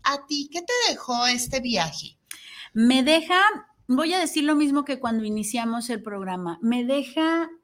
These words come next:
Speaker 2: esta efervescencia entre el "te extraño, papá", eh, "te extraño, Alex", mi cuñado, entre el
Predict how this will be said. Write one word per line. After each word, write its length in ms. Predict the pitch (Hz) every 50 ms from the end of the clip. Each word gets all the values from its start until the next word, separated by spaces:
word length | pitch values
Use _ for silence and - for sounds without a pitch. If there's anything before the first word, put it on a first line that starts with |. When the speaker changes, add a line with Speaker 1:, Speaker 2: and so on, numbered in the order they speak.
| _ _ _ _ _ _ -
Speaker 2:
esta 240 | 208 269 262 262 294
efervescencia 1080 | 285 285 285 269 240 214 226 214 - - 240 240 240 240 - 262 254 254 262 285 285 - - -
entre 400 | 214 220 214 208 208 214 208 208
el 120 | 208 202 -
"te 60 | 208
extraño, 540 | 202 - - - 226 226 233 247 254 262 254
papá", 560 | 247 262 240 - 208 208 220 254 285 - _ _ _ _ -
eh, 720 | 196 202 190 190 190 190 185 185 190 185 190 185 185 185 -
"te 80 | -
extraño, 560 | 185 - - - 220 214 214 220 220 214 208
Alex", 440 | 208 202 202 208 220 240 262 254 - 208
mi 80 | 190
cuñado, 580 | - - 190 190 190 196 196 202 208 233 277 - _ _ - - - - - - - - -
entre 640 | 214 220 220 220 220 220 214 214 214 214 214 214
el 400 | 214 208 202 202 202 202 190 190